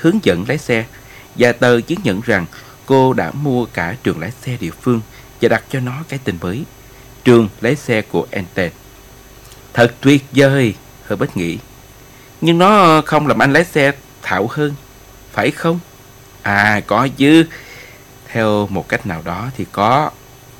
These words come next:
Amanda giải thích. "Vì bây giờ anh có địa vị, và anh là người quyết định thế nào là lái xe giỏi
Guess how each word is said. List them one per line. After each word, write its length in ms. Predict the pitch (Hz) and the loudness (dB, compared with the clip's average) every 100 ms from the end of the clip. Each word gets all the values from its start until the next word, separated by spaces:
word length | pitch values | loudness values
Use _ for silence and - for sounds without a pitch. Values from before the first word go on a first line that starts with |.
| - - | -20 -8
Amanda 440 | 107 113 98 101 | -4 -4 -2 -2
giải 260 | 92 92 76 - | -2 -6 -12 -12
thích. 100 | 131 - - - - - - - - | -14 -16 -20 -20 -20 -20 -20 -20 -4
"Vì 80 | 135 | 0
bây 160 | 156 135 | 2 4
giờ 320 | 120 120 113 - | 4 4 2 0
anh 460 | 139 139 139 135 131 - - - - | 0 2 0 -2 -8 -20 -20 -20 -6
có 120 | 156 | -4
địa 180 | 135 113 113 | 0 -2 -2
vị, 320 | 98 98 117 - - - - - - | -2 -2 -4 -8 -20 -20 -20 -14 0
và 120 | 120 | 2
anh 120 | 147 | 2
là 80 | 139 | 0
người 180 | - 110 | 0 -2
quyết 200 | 180 185 | -2 -2
định 160 | 107 117 | -4 -4
thế 160 | 170 | -6
nào 260 | 143 120 113 | -2 0 0
là 100 | 117 | 0
lái 140 | 147 | -2
xe 220 | 165 147 | -4 -8
giỏi 440 | 139 110 87 104 | -6 -6 -4 -6